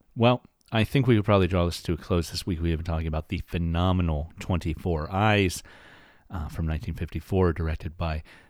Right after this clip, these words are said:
uh, Keisuke Kinoshita, working on the novel of the same name by, uh, <laughs> by Tsuboi.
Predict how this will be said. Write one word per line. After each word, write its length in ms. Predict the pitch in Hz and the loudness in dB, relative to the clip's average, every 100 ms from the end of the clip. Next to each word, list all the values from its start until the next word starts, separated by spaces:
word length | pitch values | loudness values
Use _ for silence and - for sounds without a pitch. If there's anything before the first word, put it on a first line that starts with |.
| - - | -18 -14
uh, 140 | 76 - - _ _ _ _ _ _ _ _ - - | -12 -14 -20 _ _ _ _ _ _ _ _ -16 -8
Keisuke 640 | - 92 - 110 101 82 - - - | 0 0 2 2 2 0 -2 -20 -4
Kinoshita, 720 | 101 82 - 131 - 113 101 - - - | 0 0 2 0 4 4 4 -2 -20 -10
working 480 | 92 92 92 87 85 | -4 -2 0 -2 0
on 300 | 92 82 78 | 0 0 0
the 140 | 78 | -2
novel 320 | 82 87 85 | 0 2 0
of 80 | 78 | 0
the 60 | 80 | -2
same 300 | 90 82 78 | 0 0 0
name 320 | 78 76 71 - - _ _ - - | -2 -2 -6 -12 -20 _ _ -12 -6
by, 400 | 76 73 76 78 | -4 -4 -6 -6
uh, 960 | 78 73 80 - _ _ _ _ - - | -6 -6 -8 -14 _ _ _ _ -16 -14
<laughs> 1040 | - - - _ _ _ - - - - | -14 -20 -20 _ _ _ -20 -20 -20 -4
by 140 | - 101 | 2 2
Tsuboi. 600 | - 139 180 175 131 | 2 4 8 8 8